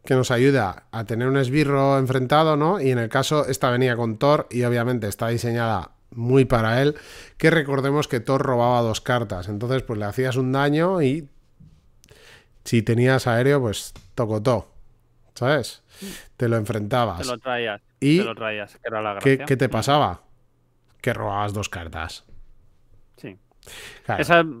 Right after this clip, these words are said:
Speaker 2: eso tenía que ver con Thor, sobre todo, ¿no? O sea, la carta en sí está ahí como en el limbo de, bueno, hace daño, pero sobre todo lo, la gracia era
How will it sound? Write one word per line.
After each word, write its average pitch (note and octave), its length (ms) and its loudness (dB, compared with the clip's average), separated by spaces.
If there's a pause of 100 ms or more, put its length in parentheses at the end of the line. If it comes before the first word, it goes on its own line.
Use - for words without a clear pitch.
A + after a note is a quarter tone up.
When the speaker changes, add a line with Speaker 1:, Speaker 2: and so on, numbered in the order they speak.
(120)
Speaker 2:
eso D3+ 180 -4
tenía D#3+ 240 4
que D#3 80 6
ver D3+ 160 4
con D3 180 0
Thor, F3 220 2
sobre B2+ 240 -4
todo, D#3+ 260 0
¿no? D3 100 -4
O - 20 -14
sea, B2 120 -6
la A2+ 140 -2
carta C3+ 240 0
en C#3 60 -2
sí D3 180 -6
está C3 200 -4
ahí B2+ 160 -2
como A#2+ 240 -6
en A2+ 100 -12
el A2 380 -12 (460)
limbo C3 460 0
de, A#2 120 0
bueno, D3 440 -2
hace C#3 200 -4
daño, D#3 360 2
pero B2 180 -4
sobre A2+ 220 -10
todo B2+ 180 -2
lo, C3+ 300 -4
la A2 180 -6
gracia A#2+ 300 -6
era C3+ 220 -2